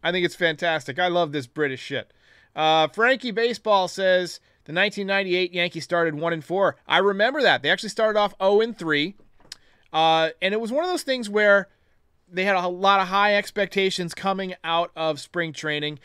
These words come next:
They go out to Anaheim. They began the season in Anaheim, and it was rainy and messy, and they just couldn't get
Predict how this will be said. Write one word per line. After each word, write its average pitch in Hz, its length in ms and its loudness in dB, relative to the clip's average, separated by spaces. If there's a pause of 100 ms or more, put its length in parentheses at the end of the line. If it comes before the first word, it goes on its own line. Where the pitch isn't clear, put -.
(200)
They 175 120 2
go 226 140 4
out 277 140 2
to 208 160 -6
Anaheim. 170 480 0
They 156 100 -2
began 156 340 -2
the 202 80 -4
season 170 380 -4
in 165 240 -4
Anaheim, 143 640 -2 (720)
and 160 260 0
it 160 80 0
was 139 160 -8
rainy 202 500 0
and 151 120 -2
messy, 180 320 -2
and 165 80 -6
they 160 80 -4
just 156 160 -12
couldn't 202 380 -6
get 190 340 2